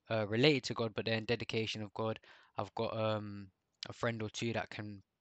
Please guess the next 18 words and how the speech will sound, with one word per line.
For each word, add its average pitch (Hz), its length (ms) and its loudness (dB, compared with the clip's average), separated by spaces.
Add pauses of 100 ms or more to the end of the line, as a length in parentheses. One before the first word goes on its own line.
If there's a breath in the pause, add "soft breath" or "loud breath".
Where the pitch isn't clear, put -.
(200)
you 117 80 -6
know, 104 140 -4
do 110 240 -4
some 107 520 -6
certain 107 320 -4
videos. 107 380 0
I've 104 80 -2
got - 140 -6
some 107 180 -4
friend 107 340 -4 (680 loud breath)
who 107 720 -2 (200)
gonna 110 200 -2
do 104 160 -4
boxing 117 420 -6
videos, 110 380 -2
stuff - 240 -4
like 107 100 -4
that. 110 240 -4